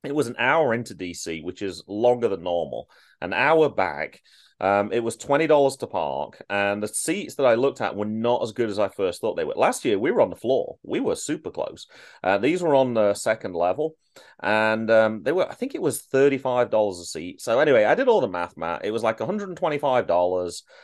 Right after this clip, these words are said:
and it would have taken an hour to get there, watch the show, hour come back, and then the next day I'm gonna be busy as well. And I was like, "Oh my gosh, like, it's, what an opportunity."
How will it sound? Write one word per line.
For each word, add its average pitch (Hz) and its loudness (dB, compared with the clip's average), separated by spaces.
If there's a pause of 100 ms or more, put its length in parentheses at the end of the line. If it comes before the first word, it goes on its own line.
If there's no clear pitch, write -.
(320)
and 104 2
it 117 -2
would 117 2
have 110 -4
taken 113 -2
an 101 -2
hour 135 4
to 113 -4
get 90 -2
there, 92 0
watch 131 -2
the - -14
show, 95 0
hour 135 0
come 110 -8
back, 85 -2
and 104 -8
then 107 -4
the 120 -2
next 139 -4
day 113 0
I'm 104 2
gonna 104 -8
be 98 -2
busy 95 -6
as 87 -6
well. 85 -4 (440)
And 123 4
I - 4
was 117 -2
like, 104 -4
"Oh 143 -16
my 82 -14
gosh, 98 2
like, 101 -2
it's, - -8
what 151 0
an 226 0
opportunity." 135 -4